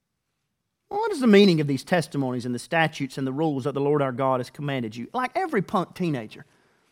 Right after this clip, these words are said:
even four thousand years ago, wants to know, "Dad, why do we have all these rules?" Right?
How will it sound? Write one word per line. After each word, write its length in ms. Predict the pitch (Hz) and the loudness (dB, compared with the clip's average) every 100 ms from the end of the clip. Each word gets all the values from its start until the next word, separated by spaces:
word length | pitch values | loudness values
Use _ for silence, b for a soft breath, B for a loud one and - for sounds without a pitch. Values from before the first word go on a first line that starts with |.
| _ _ _ _ _ _ _ | _ _ _ _ _ _ _
even 220 | 330 220 | -2 0
four 180 | 170 185 | 2 4
thousand 320 | 165 151 127 | 4 2 0
years 180 | 165 160 | 0 0
ago, 180 | 131 123 | 0 -2
wants 220 | 135 123 | -2 -4
to 60 | 151 | -4
know, 100 | 135 | -4
"Dad, 240 | 339 381 | -2 -2
why 140 | 247 269 | -2 -2
do 80 | |
we 80 | 214 | 0
have 160 | 190 156 | 0 0
all 100 | 147 | 0
these 160 | 135 | -2
rules?" 460 | 120 123 - - - _ _ _ _ _ _ _ _ _ _ _ _ _ _ - | -4 -8 -8 -14 -20 _ _ _ _ _ _ _ _ _ _ _ _ _ _ -8
Right? 260 | 269 226 | -6 -6